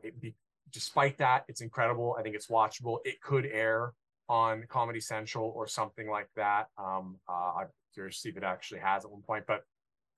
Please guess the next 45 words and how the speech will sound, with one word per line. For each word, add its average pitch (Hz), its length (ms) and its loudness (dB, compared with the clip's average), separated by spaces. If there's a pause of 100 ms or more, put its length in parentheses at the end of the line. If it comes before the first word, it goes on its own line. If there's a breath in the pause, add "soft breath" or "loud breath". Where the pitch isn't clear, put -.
(220)
and 139 180 6
be 135 100 2
fine. 110 480 4
It's 113 180 -10
not 113 260 6 (280)
that 101 280 6
low 104 180 -8
budget 98 320 -2
or 92 120 -8
that 90 160 2 (100)
poorly 90 260 -8
made. 92 320 0
They 90 120 -4
know, 90 320 2
Trey 107 140 -12
Parker 101 480 0 (200)
and 92 140 -6
the 87 60 -6
crew 143 340 0
knew 95 160 -4
what 85 120 -8
they 85 100 -4
were 80 80 -4
doing. 117 400 -2 (300)
But 143 260 6 (420)
if 120 200 -4
you 120 100 -6
have 139 340 4
to 139 100 -2
have 120 360 4 (540)
crystal, 139 400 0
pristine, 123 520 -6
shiny 120 320 0
pictures, 120 460 -8
perfect 120 300 -2
audio, 110 340 6
all 113 220 4
those 110 200 -6
things, 107 480 -4 (420)
um, 87 300 -14 (260)
you 139 180 4
won't 127 220 4
get 104 120 2
it 82 140 -4
here. - 160 -12